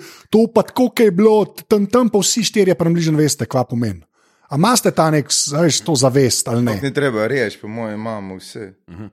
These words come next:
Speaker 1: Ja. Ampak tudi tako, veš, ko se odločite za tematiko, a ne, rečeš, "Okej, eh,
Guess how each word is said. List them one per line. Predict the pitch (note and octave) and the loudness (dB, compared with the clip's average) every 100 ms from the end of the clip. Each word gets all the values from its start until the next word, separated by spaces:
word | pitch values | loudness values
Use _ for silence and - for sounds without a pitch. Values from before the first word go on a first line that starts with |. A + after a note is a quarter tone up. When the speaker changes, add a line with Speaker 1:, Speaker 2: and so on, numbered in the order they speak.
| - | -2
Speaker 1:
Ja. | D#3 E3+ A#2+ A#2 A2+ _ _ - | 0 0 -2 -10 -20 _ _ -6
Ampak | F3 F3 | -2 0
tudi | D#4 | 0
tako, | - D4 | 2 2
veš, | B3 | 2
ko | A#3+ | 0
se | A3+ | 0
odločite | F#3 G#3+ A#3 A3+ | 2 0 0 -2
za | E3+ | 0
tematiko, | E3+ D#3+ D#3+ F3+ E3+ | 0 0 0 -2 -2
a | D3 | 0
ne, | E3+ | 2
rečeš, | E3+ F3+ F3+ | 0 -2 -2
"Okej, | F#3+ | 0
eh, | F#3 | 0